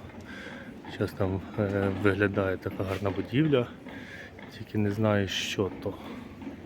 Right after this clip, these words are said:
Ну, йду десь туди, вліво, лі вправо, потім ще поверну.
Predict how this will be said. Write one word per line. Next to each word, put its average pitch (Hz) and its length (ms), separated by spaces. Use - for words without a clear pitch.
Ну, 262 80
йду 147 140
десь 120 200
туди, 107 380
вліво, 117 560
лі 98 100
вправо, 113 420
потім 117 300
ще - 120
поверну. 113 480